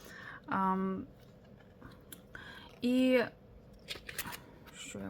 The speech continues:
говорила, я вже забула. І ось цей, ем, хлопець, він хоче одружитися, в нього є кохана дівчина, він хоче з нею одружитися,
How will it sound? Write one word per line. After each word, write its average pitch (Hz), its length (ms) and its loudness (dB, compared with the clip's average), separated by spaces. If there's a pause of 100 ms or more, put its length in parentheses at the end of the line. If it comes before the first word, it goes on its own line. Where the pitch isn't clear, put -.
говорила, 311 420 -4 (200)
я 220 100 -8
вже 233 180 -10
забула. 233 460 -4 (3250)
І 254 100 4
ось - 260 8
цей, 302 360 2
ем, 226 600 6
хлопець, 240 560 8
він 254 140 6
хоче 262 380 4
одружитися, 214 800 2
в - 20 0
нього 208 200 0
є 196 140 0
кохана 196 400 -6
дівчина, 262 420 2
він 208 100 -4
хоче 196 260 -6
з - 40 -4
нею 190 140 -2
одружитися, 254 600 -2